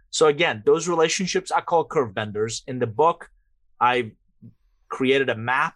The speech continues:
on how to meet potential curve benders much more impactfully. I also talk about how we can all become curve benders in the lives of others.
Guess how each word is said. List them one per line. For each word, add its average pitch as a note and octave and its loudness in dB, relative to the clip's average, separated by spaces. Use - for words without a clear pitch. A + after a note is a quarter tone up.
on A#2+ -2
how C3+ -2
to B2 0
meet A#2+ -8
potential D3+ -2
curve D3 -2
benders D3+ -6
much F3 2
more F#3 4
impactfully. A#2 -4
I B2 2
also E3+ 4
talk E3 -2
about D3 -2
how D#3 0
we D3+ -2
can F3+ -4
all D3+ 2
become C#3 -6
curve G#3 0
benders A#2 -4
in D#3 -8
the D#3 -4
lives C3 4
of D#3 -8
others. F#3+ -6